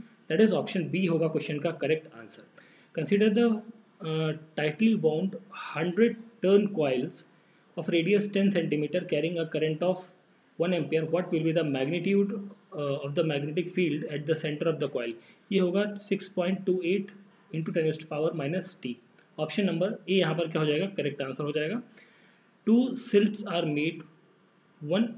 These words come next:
millimeter apart and screen is placed one meter away, what will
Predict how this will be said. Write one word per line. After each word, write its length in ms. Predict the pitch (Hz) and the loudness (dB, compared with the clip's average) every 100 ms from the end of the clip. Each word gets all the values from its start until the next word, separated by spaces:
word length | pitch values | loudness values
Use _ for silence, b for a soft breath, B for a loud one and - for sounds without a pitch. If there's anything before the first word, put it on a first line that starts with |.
| - 196 | -10 -6
millimeter 540 | 165 170 160 143 160 156 - | -2 0 0 2 2 0 -4
apart 340 | 139 131 127 - | -6 -4 -4 -6
and 180 | 147 156 - | -6 -6 -8
screen 340 | - 180 196 190 | -6 0 2 2
is 100 | 175 196 | 0 -2
placed 320 | 156 147 151 151 151 | -2 -2 -4 -4 -2
one 120 | 160 | -2
meter 220 | 151 147 156 | 0 -2 -2
away, 220 | 123 120 117 | -2 -2 0
what 260 | 160 208 - | -2 -4 -2
will 140 | 151 | -2